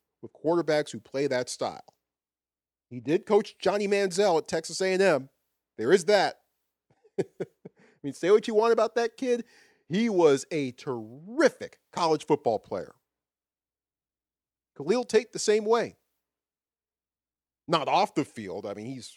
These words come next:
uh, uh, by all accounts, a much better, much better human being off the field than, than, than Manziel was. But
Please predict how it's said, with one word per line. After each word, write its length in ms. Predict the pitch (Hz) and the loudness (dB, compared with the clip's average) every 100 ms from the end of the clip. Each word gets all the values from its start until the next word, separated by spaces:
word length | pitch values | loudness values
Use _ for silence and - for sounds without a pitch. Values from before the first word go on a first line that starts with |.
| 98 | -20
uh, 280 | 107 _ 107 | -20 _ -18
uh, 40 | |
by 180 | 92 117 | -10 -6
all 140 | 123 | -4
accounts, 340 | 113 135 120 113 | -6 -10 -12 -10
a 20 | |
much 260 | 107 123 113 | -10 -10 -6
better, 300 | 123 113 98 _ _ | -6 -6 -10 _ _
much 160 | 135 - | -8 -6
better 160 | 131 | -10
human 260 | 117 160 120 | -8 -8 -6
being 260 | 151 131 110 | -6 -6 -6
off 220 | 131 127 | -6 -6
the 80 | 113 | -12
field 420 | - 160 127 104 | -8 -2 -2 -2
than, 260 | 107 104 95 _ _ _ | -8 -10 -14 _ _ _
than, 160 | 117 104 | -10 -8
than 160 | 110 113 | -8 -8
Manziel 480 | 117 107 147 151 | -8 -6 -2 -2
was. 340 | 98 64 - _ _ _ _ _ _ _ _ _ _ _ _ _ _ _ _ _ _ _ _ _ - | -4 -12 -20 _ _ _ _ _ _ _ _ _ _ _ _ _ _ _ _ _ _ _ _ _ -2
But 340 | 143 123 | 0 0